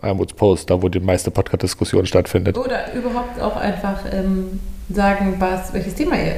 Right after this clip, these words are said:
Speaker 2: am besten fandet oder welche Folge ihr am liebsten mochtet oder so. Das wäre doch auch nochmal interessant.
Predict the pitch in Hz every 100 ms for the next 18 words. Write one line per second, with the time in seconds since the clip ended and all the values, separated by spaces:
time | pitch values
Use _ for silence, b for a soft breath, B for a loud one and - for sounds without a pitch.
0 | - 170 160 165 165 160 156 156 156 147
1 | 165 165 220 220 - 143 151 147 - -
2 | - - 151 - - - - - - -
3 | - - - 151 - - - - 156 143
4 | - - 143 143